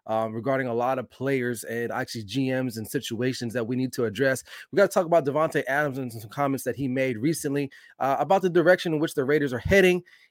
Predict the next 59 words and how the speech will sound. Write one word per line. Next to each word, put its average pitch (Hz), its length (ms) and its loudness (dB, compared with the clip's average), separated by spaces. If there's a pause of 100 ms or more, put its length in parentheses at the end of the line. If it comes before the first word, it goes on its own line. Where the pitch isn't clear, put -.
(120)
Is 165 280 2
he 190 300 -2
going 175 320 2
to 156 100 -4
be 160 120 4
a 147 60 4
part 165 220 4
of 151 60 -2
that 147 240 2
in 131 80 -6
the 131 80 -6
future? 156 420 0
Are 117 60 0
there 120 100 -2
long-term 143 440 0
plans 135 220 -2
of 127 60 -8
the 123 60 -4
Raiders? 139 340 0
I 131 100 -4
don't 135 120 -2
know. 135 140 -2
I'll, 120 160 -2 (100)
I'll 117 80 -4
give 113 160 -8
you 117 60 -6
my 110 120 -4
thoughts 113 380 -2
on 117 140 -6
that. 120 180 0 (380)
Joe 180 240 6
Burrow, 165 460 8
all 175 280 6
business 143 440 -2
this 147 200 -6
week 147 220 -2
in 131 100 -2
regards 127 280 -2
to - 60 -20
talking 131 220 -4
about 113 180 -4
his - 340 -2
contract 131 500 -2
situation 127 520 -8 (300)
with 135 140 -2
the 127 80 -4
Bengals, 143 440 0
as 127 160 -6
well 151 260 2
as 123 140 -6
his 123 160 -10
teammates 165 640 2 (260)
that 127 140 0
are 123 80 0
in 127 300 -4
line 131 340 0
to 120 140 -6
get 113 260 -6
paid. 175 420 6